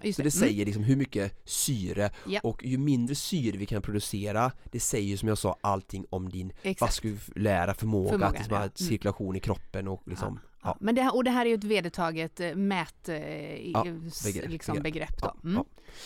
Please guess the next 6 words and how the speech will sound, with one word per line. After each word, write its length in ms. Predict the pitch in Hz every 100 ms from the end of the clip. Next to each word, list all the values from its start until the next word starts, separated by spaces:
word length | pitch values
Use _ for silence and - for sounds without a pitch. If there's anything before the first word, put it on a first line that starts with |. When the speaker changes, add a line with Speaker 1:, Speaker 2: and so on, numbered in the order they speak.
| - - - - - -
Speaker 2:
Och, 300 | - 113 110 110 110
ehm, 140 | 110 107 - - - - - - - - _ - - 65
risken 320 | 139 147 165
för 80 | 151
att 100 | 135
dö 340 | 131 123 123